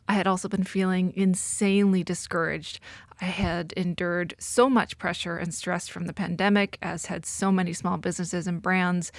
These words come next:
We had completely pivot-, pivoted how Leah Yard Designs was structured and how,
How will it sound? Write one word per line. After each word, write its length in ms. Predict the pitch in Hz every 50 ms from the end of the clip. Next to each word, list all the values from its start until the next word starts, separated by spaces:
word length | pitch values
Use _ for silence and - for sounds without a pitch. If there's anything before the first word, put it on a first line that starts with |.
| - - - - - -
We 140 | - 190
had 180 | 190 185 - 160
completely 460 | - 190 175 165 - 220 226 214 233
pivot-, 460 | 208 - 196 196 185 175 180 - -
pivoted 400 | - 233 220 202 208 208 208 190
how 480 | 196 180 - 180 175 170 165 170 175 175
Leah 220 | - 165 180 180
Yard 200 | 170 165 165 170
Designs 340 | 160 160 175 170 170 165 160
was 140 | 185 165 -
structured 640 | - - - 214 214 - - - 220 202 196 196 190
and 160 | 196 190 -
how, 540 | 180 - - - 165 170 165 165 165 165 165